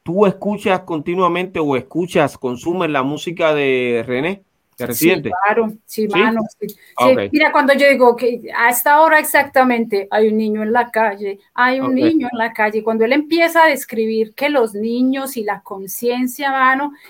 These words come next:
Speaker 2: eso no hay, yo no he visto ningún otro rapero que, que toque la
Speaker 1: Excelente.
Speaker 2: conciencia desde ahí, mano.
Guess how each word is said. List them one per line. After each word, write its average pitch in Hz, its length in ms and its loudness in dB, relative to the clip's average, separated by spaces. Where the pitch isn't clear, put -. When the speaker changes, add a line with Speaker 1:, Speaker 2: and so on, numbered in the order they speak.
Speaker 2:
eso 285 400 -2
no 233 140 0
hay, 226 280 0
yo 226 120 -4
no 311 120 2
he 339 40 4
visto 330 220 0
ningún 254 300 0
otro 269 220 -4
rapero 262 520 -2
que, 190 400 -6
que 196 240 -4
toque 208 340 -4
la 135 160 4
Speaker 1:
Excelente. 135 240 2
Speaker 2:
conciencia - 420 -2
desde 220 260 -2
ahí, 208 160 -6
mano. 185 280 -10